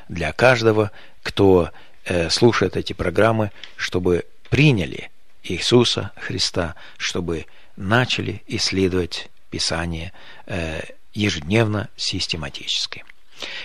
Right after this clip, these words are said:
Я хотел бы также сказать, что если у вас по каким-то причинам еще нет Библии, и вы решили уже сегодня, э, изучать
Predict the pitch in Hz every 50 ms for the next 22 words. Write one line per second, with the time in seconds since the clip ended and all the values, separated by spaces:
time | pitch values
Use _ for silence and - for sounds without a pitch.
0 | - - 165 - - 185 - 190 180 156 156 143 - 131 123 107 107 104 - -
1 | 101 90 90 85 80 - - - - 98 98 123 143 135 - - 120 117 113 107
2 | 110 101 92 - - - 90 - 95 87 - 143 135 120 - - - - - -
3 | - - 120 110 101 95 92 90 87 - - - 107 101 101 107 120 120 110 -
4 | 87 90 107 101 85 - - - - - - - - - - - - - - -
5 | - - - - - - 127 131 147 180 208 208 196 180 151 - - 110 95 76
6 | 69 69 - - 120 120 107 107 101 95 87 - - 117 117 120 147 170 151 135
7 | 131 120 107 - - - - - - - - - 107 95 92 - - 127 107 101
8 | 92 85 - - 92 87 76 71 - - -